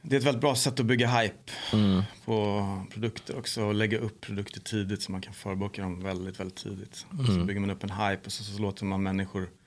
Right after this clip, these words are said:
Speaker 1: liksom hypa varandra och kommunicera kring de här produkterna, eh, med varandra direkt på sajten. Så vi, vi la ju också upp ett, <clears throat> en, tror jag, en helt ny form av kommentar på sajten som vi kallade för Hypes.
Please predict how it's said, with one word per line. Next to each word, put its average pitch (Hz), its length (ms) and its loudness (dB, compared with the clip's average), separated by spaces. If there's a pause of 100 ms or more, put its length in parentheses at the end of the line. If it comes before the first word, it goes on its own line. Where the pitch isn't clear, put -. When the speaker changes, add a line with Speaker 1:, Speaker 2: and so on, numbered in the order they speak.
(1500)
Speaker 1:
liksom 95 380 -8 (180)
hypa 110 340 0
varandra 104 440 2
och 92 60 -6
kommunicera 98 760 0
kring 95 180 -10
de 90 100 -6
här 87 80 -6
produkterna, 95 600 -6 (500)
eh, 90 160 -6
med 92 200 -4
varandra 90 340 -4
direkt 98 240 -6
på 117 80 -10
sajten. 98 460 -2
Så 107 100 -6
vi, 120 200 4
vi 120 260 0
la 120 100 6
ju 123 80 6
också 123 260 0
upp 127 200 -2
ett, - 240 -10 (680)
<clears throat> - 680 -14
en, 117 200 0
tror 139 220 4
jag, 120 100 4
en 113 60 6
helt 107 160 2
ny 110 140 4
form 110 300 2
av 101 160 0 (880)
kommentar 113 840 0
på 95 280 -4 (1160)
sajten - 400 -4
som 104 120 -4
vi 101 60 -2
kallade 107 300 0
för 98 260 -2
Hypes. - 480 -4